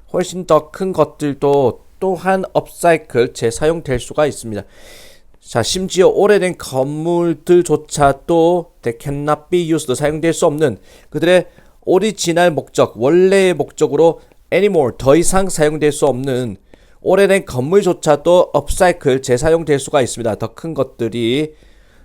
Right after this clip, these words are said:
자, 독일 정부는 보여, 우리한테 보여주었습니다. 아주 탁월한 본보기를 보여주었습니다. 자, 이것에, 다, 오래된 건물을 재사용하는 것에 탁월한 본보기를 보여주었습니다. with 뭐뭐를 가지고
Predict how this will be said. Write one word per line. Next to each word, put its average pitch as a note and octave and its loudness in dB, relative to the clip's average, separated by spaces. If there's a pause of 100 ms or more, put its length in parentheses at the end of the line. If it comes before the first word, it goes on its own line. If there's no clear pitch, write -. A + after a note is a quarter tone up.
자, B2+ 4
독일 F3 2
정부는 E3 0
보여, D#3 2
우리한테 E3+ 0
보여주었습니다. A#2 0 (360)
아주 D3 0 (220)
탁월한 G#3 2
본보기를 E3 0
보여주었습니다. G#2 -4 (400)
자, G2+ -6
이것에, E3 2
다, F#2+ -8 (220)
오래된 D#3 -2
건물을 D3 -6
재사용하는 B2 -4
것에 C3 0 (240)
탁월한 F3 -4
본보기를 C#3 -6
보여주었습니다. G#2 -4 (300)
with D#3+ -4
뭐뭐를 D#3 0
가지고 A2+ -6